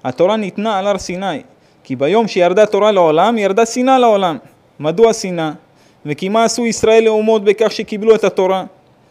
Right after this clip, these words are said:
והלא השם הציע אותה קודם אליהם,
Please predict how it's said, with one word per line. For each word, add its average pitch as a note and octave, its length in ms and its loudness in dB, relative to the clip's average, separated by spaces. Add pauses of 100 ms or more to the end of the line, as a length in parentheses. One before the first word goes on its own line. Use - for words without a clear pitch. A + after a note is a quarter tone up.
(720)
והלא D#3+ 360 2
השם A3+ 280 -4
הציע G3+ 460 -6 (500)
אותה F3 280 -4
קודם G#3 340 0
אליהם, G3+ 460 -2